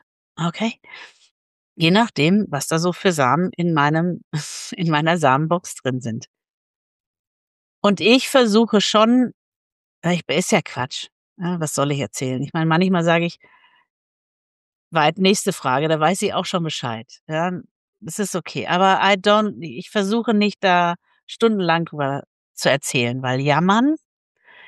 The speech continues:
gehört auch zu einer Tugend, die so als nutzlose Rede bezeichnet wird. Und nutzlose Rede führt eben unter anderem dazu,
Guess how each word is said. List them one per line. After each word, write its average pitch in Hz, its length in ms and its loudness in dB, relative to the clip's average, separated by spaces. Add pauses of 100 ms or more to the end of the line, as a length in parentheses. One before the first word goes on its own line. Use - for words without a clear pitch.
(120)
gehört 180 440 2
auch 185 340 0
zu - 180 -6
einer 196 200 0
Tugend, 208 360 -4
die 190 120 0
so 175 140 -4
als 160 400 -6
nutzlose 208 680 0
Rede 233 440 2 (240)
bezeichnet 196 680 0
wird. 226 280 -2 (520)
Und 180 200 2
nutzlose 208 760 2
Rede 190 500 2 (220)
führt - 360 0
eben 180 380 0 (140)
unter 240 540 2
anderem 190 500 0
dazu, 196 600 -8